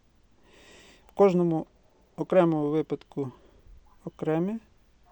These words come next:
е, вид надписів або етикеток приміняємо в залежності від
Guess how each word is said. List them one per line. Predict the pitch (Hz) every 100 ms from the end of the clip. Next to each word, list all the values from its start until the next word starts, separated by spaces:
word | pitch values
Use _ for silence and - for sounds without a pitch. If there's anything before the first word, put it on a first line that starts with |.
| _ _ _ _ _ - - _ _ _ _ _ -
е, | 151 147 143 143 -
вид | 147 170 180 - - _ - - _ -
надписів | 165 - - - 160
або | 151 156
етикеток | 151 151 - 156 147
приміняємо | - 147 151 151 147 139 135 - - _ _ _ - - -
в |
залежності | 139 151 147 151 139 -
від | 135